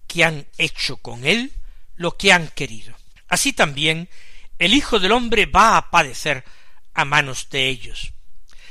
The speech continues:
Entonces entendieron los discípulos que se refería a Juan el Bautista.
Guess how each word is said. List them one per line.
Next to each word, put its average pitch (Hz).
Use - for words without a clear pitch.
Entonces 226
entendieron 135
los 135
discípulos 247
que 151
se -
refería 175
a -
Juan 151
el 151
Bautista. -